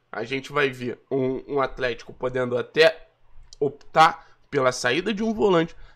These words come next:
pela entrada de um Canóbio, sabe? "Ah, Thiago, mas o Canóbio ele entrou bem nos últimos jogos da temporada." Realmente entrou.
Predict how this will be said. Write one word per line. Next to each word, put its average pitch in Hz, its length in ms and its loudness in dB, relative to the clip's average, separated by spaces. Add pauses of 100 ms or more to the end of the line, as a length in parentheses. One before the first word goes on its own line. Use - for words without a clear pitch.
(100)
pela 127 200 -2
entrada 156 480 4
de 165 100 -8
um 160 60 -8
Canóbio, 143 480 0 (300)
sabe? 131 340 2 (580)
"Ah, 214 220 4
Thiago, 185 480 4
mas 165 200 -2
o 185 60 -12
Canóbio 170 480 0
ele 170 100 -6
entrou 160 260 -8
bem 147 200 0
nos 143 200 -4
últimos 143 360 -2
jogos 135 320 6
da 139 80 4
temporada." - 540 -2
Realmente - 500 0
entrou. - 340 -8